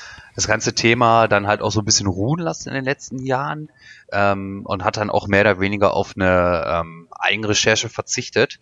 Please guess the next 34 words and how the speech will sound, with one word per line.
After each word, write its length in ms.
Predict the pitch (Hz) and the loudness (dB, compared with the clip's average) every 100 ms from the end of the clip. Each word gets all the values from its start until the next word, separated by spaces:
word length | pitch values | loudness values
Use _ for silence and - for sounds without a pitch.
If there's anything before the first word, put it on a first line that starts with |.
| - - - - - | -18 -18 -16 -14 -6
weil 100 | 101 | 0
es 60 | |
natürlich 400 | 113 - 113 104 | 0 4 4 4
auch 120 | - 101 | 0 -2
so 100 | 107 | -2
ein 80 | |
bisschen 260 | 98 113 104 | -2 0 0
das 140 | 98 | -2
Flüchtlingswunder 960 | - 120 131 135 135 - 110 135 135 127 | -4 -4 -4 -4 -8 -6 -4 0 0 0
war, 240 | 127 139 | 0 0
so 140 | 123 110 | -2 -4
wurde 160 | 131 127 | -4 -4
es 100 | - | 0
dort 200 | 123 - | -2 0
beschrieben. 540 | 127 - 135 131 131 - - - | -2 -2 -4 -8 -10 -16 -20 -12
Klar 460 | - 110 131 151 110 | -4 2 4 4 2
war 160 | 123 | 2
es 140 | 170 - | 0 0
ja 80 | - | 2
auch 160 | - | 2
mehr 180 | 143 143 | 4 4
oder 180 | 143 131 | 4 2
weniger, 460 | 135 139 135 135 | -2 -2 0 -2
ja, 220 | 131 113 120 | -2 0 4
der, 260 | 110 107 | 4 4
der 320 | 104 104 104 - - - - | 2 0 0 -2 -14 -18 -6
Straßenfußballer 1120 | - - 120 147 123 127 135 - 117 123 - | -4 -4 -6 -6 -10 -6 -6 0 4 4 4
aus 420 | 113 113 - - - | 2 2 -2 -6 -2
Gambia, 480 | 98 147 156 143 143 | -2 -2 -4 -4 -2
glaub 260 | 131 131 | -2 -2
ich, 100 | 135 | -2
kommt 240 | - 139 - | -6 -4 0
er 80 | 127 | 2
ja, 220 | 131 | 2